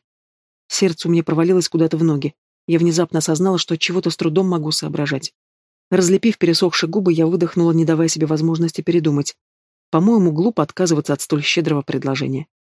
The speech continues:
Он отпустил мой подбородок так же неожиданно, как коснулся его, и мне вдруг стало странным образом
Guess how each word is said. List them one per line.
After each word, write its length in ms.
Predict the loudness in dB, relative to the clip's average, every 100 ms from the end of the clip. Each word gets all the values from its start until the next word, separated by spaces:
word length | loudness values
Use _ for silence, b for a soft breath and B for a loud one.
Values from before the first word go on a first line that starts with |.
| _ 0
Он 160 | 0 0
отпустил 440 | -4 -4 -2 0
мой 140 | 0
подбородок 520 | -2 -2 0 0 -2 -6 _ -2
так 160 | 0 4
же 100 | 4
неожиданно, 520 | 2 2 2 2 0
как 180 | -4 -4
коснулся 560 | -4 -2 -2 0 -2
его, 180 | -2 -4 _ _
и 80 | -2
мне 180 | 2 2
вдруг 240 | 2 -2
стало 320 | -2 0 0 -2 _
странным 400 | -6 0 2 2 0
образом 380 | -2 0 -2